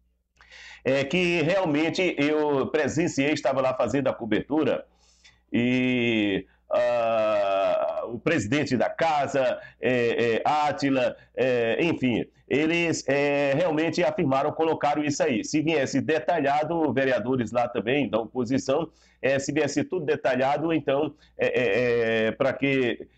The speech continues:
é, se dirigia aquele orçamento, ah, e por aí vai. Então, ah, eu presenciei isso aí. De fato, a prefeita, é, tem razão aí. Então, foi da forma que eles pediram, detalhado aí. Então, a prefeita,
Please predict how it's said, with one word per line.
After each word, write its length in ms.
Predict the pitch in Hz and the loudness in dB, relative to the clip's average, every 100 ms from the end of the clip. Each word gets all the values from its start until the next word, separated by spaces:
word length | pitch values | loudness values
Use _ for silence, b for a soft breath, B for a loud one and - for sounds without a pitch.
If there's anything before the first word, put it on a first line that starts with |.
| b | b
é, 300 | 120 117 113 | 0 2 0
se 160 | 113 | 0
dirigia 680 | 127 131 107 131 160 143 117 B B | 0 0 0 0 0 0 -2 B B
aquele 320 | 107 139 135 | -2 0 0
orçamento, 840 | 123 104 98 135 151 - 131 - B B | 0 -2 0 0 0 0 0 -2 B B
ah, 220 | 120 127 | 0 0
e 80 | 135 | 0
por 220 | 143 160 | 0 0
aí 200 | 156 165 | 0 0
vai. 340 | 101 107 82 | 0 0 0
Então, 540 | 80 110 156 160 147 143 b b b - | -2 -4 -2 0 -2 -4 b b b -2
ah, 240 | 120 120 131 | 0 0 0
eu 160 | 143 | -2
presenciei 640 | 139 165 131 156 - 135 135 | 0 0 0 0 0 0 0
isso 140 | 139 | 0
aí. 160 | 139 117 | 0 0
De 160 | 147 | -2
fato, 420 | - 139 139 165 160 | 0 0 0 0 0
a 120 | 135 | 0
prefeita, 640 | 135 135 143 139 143 - - - | 0 -2 0 0 0 -2 -4 -2
é, 140 | 135 | -2
tem 180 | 135 156 | 0 0
razão 420 | 139 127 107 139 | 2 0 0 0
aí. 140 | 139 98 | 0 0
Então, 180 | 131 | -2
foi 140 | 131 190 | 0 2
da 100 | 175 | 0
forma 300 | - 143 139 | 0 0 0
que 100 | 147 | 0
eles 140 | 139 | -2
pediram, 460 | - 170 120 110 95 | -2 -2 0 0 0
detalhado 680 | 143 165 147 120 120 127 151 | -2 0 0 0 0 0 0
aí. 80 | |
Então, 200 | 143 143 | 0 0
a 60 | 147 | 0
prefeita, 540 | 147 143 131 139 147 | 0 -2 0 0 0